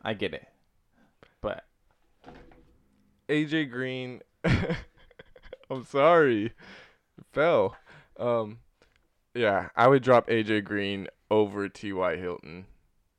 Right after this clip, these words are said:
Speaker 2: A J Green has not looked good. T Y Hilton, I, I understand Phillip Rivers has missed him. He's still the leading receiver.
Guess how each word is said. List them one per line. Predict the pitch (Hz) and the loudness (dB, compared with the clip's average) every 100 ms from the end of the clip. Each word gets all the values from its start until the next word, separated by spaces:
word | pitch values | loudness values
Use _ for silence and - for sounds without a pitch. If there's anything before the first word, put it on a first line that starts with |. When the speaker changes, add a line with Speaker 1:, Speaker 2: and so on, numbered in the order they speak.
| _ _ _ 120 | _ _ _ -8
Speaker 2:
A | 120 | -4
J | 123 | -6
Green | 107 113 113 | -4 -8 -8
has | 98 101 | -10 -8
not | 92 - | -8 -6
looked | 82 - - | -10 -12 -16
good. | - - - _ _ _ _ _ _ _ _ _ _ _ _ _ - | -14 -14 -20 _ _ _ _ _ _ _ _ _ _ _ _ _ -2
T | 175 | 4
Y | 180 170 | 6 6
Hilton, | 175 170 139 | 4 -2 -2
I, | 120 131 110 _ - | 0 0 -4 _ -4
I | 123 | -2
understand | 127 120 - 127 127 120 | -2 -6 -8 -6 -6 -6
Phillip | 135 127 117 | -6 -4 -4
Rivers | 120 120 | -6 -6
has | 117 104 | -8 -8
missed | 117 113 - | -8 -8 -8
him. | 113 110 - | -10 -10 -14
He's | 117 | -16
still | - 131 | -10 -8
the | 117 | -6
leading | 113 113 110 | -6 -6 -8
receiver. | 107 117 104 107 101 | -8 -8 -6 -6 -6